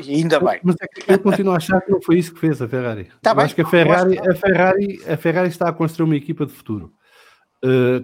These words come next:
Speaker 2: começou com Leclerc e vai continuar com Sainz. E quer ter uma dupla de pilotos forte, porque só assim poderá bater a Mercedes. Eu volto a dizer, qualquer equipa que queira bater a Mercedes nos próximos anos precisa ter dois pilotos muito bons nos carros.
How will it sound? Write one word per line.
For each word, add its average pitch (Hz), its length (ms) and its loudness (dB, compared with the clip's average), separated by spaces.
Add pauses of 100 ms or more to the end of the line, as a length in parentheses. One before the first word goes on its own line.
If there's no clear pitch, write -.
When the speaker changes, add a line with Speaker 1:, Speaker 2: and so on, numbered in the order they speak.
Speaker 2:
começou 165 320 0
com 147 160 0
Leclerc 139 500 -4 (440)
e 151 100 -2
vai 151 160 0
continuar 147 460 -6
com 139 180 -8
Sainz. 101 500 -10 (460)
E 139 140 -2
quer 175 280 4
ter 160 200 4
uma 143 160 4
dupla 156 320 0
de 143 80 -20
pilotos 135 320 -4
forte, 139 400 -4 (300)
porque 175 480 -2
só 202 260 0
assim 180 280 -6
poderá 185 300 -4
bater 180 280 -6
a - 20 -6
Mercedes. 156 340 -8
Eu 165 160 0
volto 190 240 0
a - 20 -2
dizer, 117 400 -4 (360)
qualquer - 320 2
equipa 165 280 -4
que - 60 -10
queira 147 180 0
bater 120 280 -6
a 117 40 -6
Mercedes 107 320 -10
nos 104 120 -14
próximos 113 420 -10
anos 113 420 -8
precisa 143 360 -4
ter 113 240 -2
dois 160 200 -2
pilotos 135 360 -4
muito 127 180 -8
bons 101 180 -10
nos - 140 -20
carros. - 240 -20